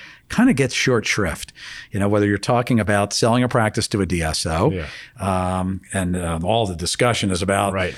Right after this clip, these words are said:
Speaker 1: the purchase price of the assets, and it's like, "Well, there's gonna be a lease,"
Speaker 2: Yeah.
Speaker 1: you know? <laughs> Like, "What's
Speaker 2: Right.
Speaker 1: the lease gonna be?"
Speaker 2: Right.
Speaker 1: You know, like, "For how long? What's the rent?"
Speaker 2: Yeah.
Speaker 1: Um, similarly, when we see, uh,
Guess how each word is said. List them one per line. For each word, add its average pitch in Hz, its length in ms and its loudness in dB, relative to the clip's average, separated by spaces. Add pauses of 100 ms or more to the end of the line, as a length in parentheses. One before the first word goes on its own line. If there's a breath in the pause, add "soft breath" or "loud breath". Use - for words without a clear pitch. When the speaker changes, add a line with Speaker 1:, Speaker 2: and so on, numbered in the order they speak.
(120)
Speaker 1:
the 98 80 -4
purchase 139 340 0
price 110 320 0
of 90 80 -6
the 95 80 0
assets, 127 540 2
and 101 100 0
it's 95 80 -2
like, 117 140 0
"Well, 180 100 2
there's 160 140 2
gonna 143 160 2
be 104 80 2
a 95 100 2
lease," 104 400 2
Speaker 2:
Yeah. 104 160 0
Speaker 1:
you 110 80 0
know? 107 240 2
<laughs> 110 260 0
Like, 127 160 2
"What's 220 140 2
Speaker 2:
Right. - 120 2
Speaker 1:
the - 40 6
lease 214 160 4
gonna 226 220 2
be?" 160 100 2
Speaker 2:
Right. 247 260 4
Speaker 1:
You 117 180 2
know, 165 280 4
like, 123 240 2 (220 loud breath)
"For 95 100 -4
how 90 220 0
long? 175 480 2
What's 110 180 -2
the 101 140 -2
rent?" 147 320 2 (520 loud breath)
Speaker 2:
Yeah. 110 280 2
Speaker 1:
Um, 110 180 0 (100)
similarly, 127 840 0
when 101 420 0
we 117 140 2
see, 101 600 -2
uh, 92 260 -2